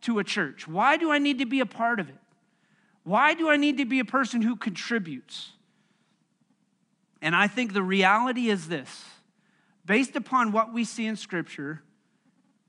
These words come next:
is that when I belong to a church, I am part of God's family,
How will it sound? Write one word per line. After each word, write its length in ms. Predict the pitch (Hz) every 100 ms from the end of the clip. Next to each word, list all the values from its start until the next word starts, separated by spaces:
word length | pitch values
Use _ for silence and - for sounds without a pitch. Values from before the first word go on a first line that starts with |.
| _
is 180 | - 196
that 220 | 220 202
when 300 | 185 233 302
I 220 | 311 254 240
belong 640 | 190 208 190 208 233 254
to 140 | 240 226
a 80 |
church, 640 | 202 - 196 147 - - - - _ _ _ _ _ _ _ _ _ _
I 280 | 175 208 247
am 340 | 269 233 220 185
part 540 | - 214 240 262 254
of 160 | 202 165
God's 280 | 180 165
family, 800 | - - 226 247 269 277 285 269